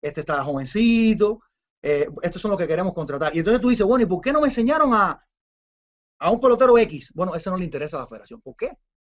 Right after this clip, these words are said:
¿Por qué la federación tiene que escoger? Que quede claro también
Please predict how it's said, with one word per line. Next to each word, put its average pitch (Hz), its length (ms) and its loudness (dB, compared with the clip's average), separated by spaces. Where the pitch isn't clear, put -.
¿Por 156 120 -2
qué 214 100 2
la 240 80 4
federación 233 420 2
tiene 233 160 -2
que 175 80 -10
escoger? 139 400 -10
Que 175 200 0
quede 233 220 6
claro 240 200 4
también 240 400 -2